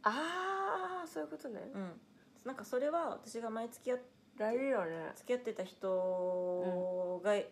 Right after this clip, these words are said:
Speaker 2: とやってたから始めたんだけど、
Speaker 1: うん。
Speaker 2: まあ、当時その付き合ってた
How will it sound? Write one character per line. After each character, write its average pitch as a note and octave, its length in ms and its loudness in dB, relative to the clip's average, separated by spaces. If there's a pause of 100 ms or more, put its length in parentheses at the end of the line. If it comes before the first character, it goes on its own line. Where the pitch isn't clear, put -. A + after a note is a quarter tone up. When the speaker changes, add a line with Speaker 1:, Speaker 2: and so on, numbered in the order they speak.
(500)
Speaker 2:
と B3+ 80 8
や G3+ 100 6
っ - 40 -4
て G#3 120 -2
た F#3+ 120 -2
か F3 100 -2
ら E3+ 80 -2
始 E3+ 200 -6
め F3 100 -8
た F#3 120 -6
ん E3+ 80 -8
だ - 80 -10
け - 140 -10
ど、 F#3 80 2
Speaker 1:
う - 60 4
ん。 - 0 - (120)
Speaker 2:
ま A#3 60 -4
あ、 - 40 -8
当 D#4 140 4
時 G3+ 80 4
そ G3+ 80 0
の F#3 80 0
付 - 140 -14
き G#3 80 2
合 - 20 2
っ G#3+ 60 -6
て E3+ 80 -10
た - 120 -8